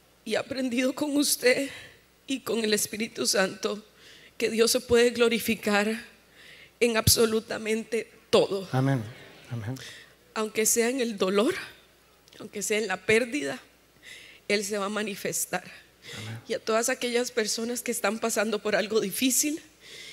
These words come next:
Speaker 1: y no entiendan por qué Dios está permitiendo esto,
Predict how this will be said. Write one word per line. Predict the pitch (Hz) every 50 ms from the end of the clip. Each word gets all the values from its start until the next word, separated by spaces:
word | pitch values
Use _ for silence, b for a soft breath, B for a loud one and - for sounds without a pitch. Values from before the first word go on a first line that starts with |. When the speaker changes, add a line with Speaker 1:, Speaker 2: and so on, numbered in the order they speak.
| B B
Speaker 1:
y | - 220 202
no | 202 214
entiendan | 233 226 - - 240 240 233 240 233 247 247 247
por | - - - 220 202 -
qué | - 208
Dios | 208 226 220 208 220
está | 226 220 - 233
permitiendo | 208 - 226 220 220 202 196 190 202 208 208 208 196 202 208
esto, | 226 254 262 - - - - -